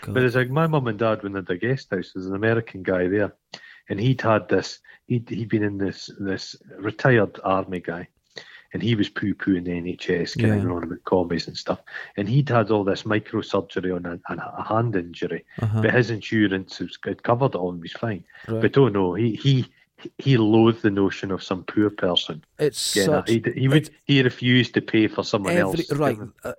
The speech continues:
Speaker 1: every single person that I
Speaker 2: Mm-hmm.
Speaker 1: spoke to said, "Are you gonna tell me that a paedophile's gonna get surgery?"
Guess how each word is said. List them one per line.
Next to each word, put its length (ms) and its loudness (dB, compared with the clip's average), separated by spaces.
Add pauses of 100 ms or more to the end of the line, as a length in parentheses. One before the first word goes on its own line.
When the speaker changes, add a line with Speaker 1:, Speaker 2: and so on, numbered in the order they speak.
Speaker 1:
every 440 -2
single 420 -2
person 540 -6 (580)
that 120 -2
I 60 2
Speaker 2:
Mm-hmm. 200 -2
Speaker 1:
spoke 280 0
to 200 -2 (240)
said, 240 -4
"Are 20 -2
you 160 -2
gonna 200 0
tell 280 -2
me 300 -4 (400)
that 140 -8
a 40 -12
paedophile's 680 -4
gonna 240 -2
get 340 -2
surgery?" 560 -2